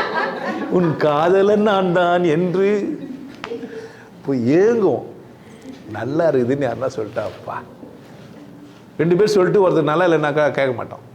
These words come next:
அவங்களுக்கு தெரியலன்றோம். நாலு பேர் நல்லா இல்லைன்ட்டு ஒருத்தர் நல்லான்னா அதை கேட்க மாட்டோம், அவங்களுக்கு தெரியலன்னுவோம். இங்க கவுண்டிங் தான் மேட்ரு. நிறைய பேர் நம்மளுக்கு நல்லா இருக்குதுன்னு சொல்லிட்டா என்ன நினச்சிப்போம்?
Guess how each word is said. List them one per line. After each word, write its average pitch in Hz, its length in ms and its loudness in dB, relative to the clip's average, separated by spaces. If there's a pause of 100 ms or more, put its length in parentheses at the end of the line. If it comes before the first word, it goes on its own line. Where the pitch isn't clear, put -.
(920)
அவங்களுக்கு 160 500 0
தெரியலன்றோம். 127 540 -2 (500)
நாலு 247 340 4
பேர் 233 240 4
நல்லா 240 220 2
இல்லைன்ட்டு 226 300 4
ஒருத்தர் 202 240 2
நல்லான்னா 202 280 2 (100)
அதை 208 120 2
கேட்க 151 220 2
மாட்டோம், 113 340 -6 (380)
அவங்களுக்கு 160 540 2
தெரியலன்னுவோம். 98 440 -4 (540)
இங்க 160 200 0
கவுண்டிங் 214 520 2
தான் 185 140 -2
மேட்ரு. 120 300 -2 (1200)
நிறைய 180 320 2
பேர் 226 280 4
நம்மளுக்கு 190 300 2
நல்லா 196 160 4
இருக்குதுன்னு 190 280 2
சொல்லிட்டா 185 260 2
என்ன 190 100 0
நினச்சிப்போம்? 180 600 0